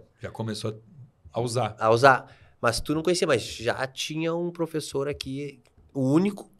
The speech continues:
Speaker 2: que foi o pioneiro, que era o professor Aranha. Ele foi o
Speaker 1: O
Speaker 2: único,
Speaker 1: Aranha.
Speaker 2: foi o primeiro,
Speaker 1: É.
Speaker 2: tem que dar o crédito pra ele, a trazer o treinamento funcional pra cá, pra Porto Alegre,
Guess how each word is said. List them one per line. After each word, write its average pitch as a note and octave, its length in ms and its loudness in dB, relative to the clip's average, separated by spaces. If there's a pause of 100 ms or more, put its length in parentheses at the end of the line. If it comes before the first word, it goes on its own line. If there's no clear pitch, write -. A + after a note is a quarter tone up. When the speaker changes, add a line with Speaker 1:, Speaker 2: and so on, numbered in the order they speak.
(420)
Speaker 2:
que A#2+ 120 -4
foi B2 180 0
o B2 40 2
pioneiro, B2+ 300 0
que C#3 60 2
era D3 100 6
o D3+ 100 0
professor D3+ 380 0
Aranha. C#3 320 6
Ele G2 100 -2
foi A#2+ 140 -2
o B2 60 -2
Speaker 1:
O B2 60 2
Speaker 2:
único, C3 160 4
Speaker 1:
Aranha. G#2+ 220 0
Speaker 2:
foi B2 140 6
o B2 60 6
primeiro, D3 600 8 (260)
Speaker 1:
É. - 40 -20 (560)
Speaker 2:
tem G#2+ 120 -4
que G#2+ 60 -6
dar G#2 140 4
o G#2+ 60 4
crédito A2 340 0
pra A2 120 2
ele, A#2+ 240 2 (120)
a C#3+ 80 -2
trazer C#3 420 2
o C#3+ 60 4
treinamento C#3+ 420 -2
funcional A#2 720 -4 (560)
pra A#2+ 240 6
cá, A2+ 240 0
pra A2+ 160 -4
Porto A2 240 -2
Alegre, C3+ 500 2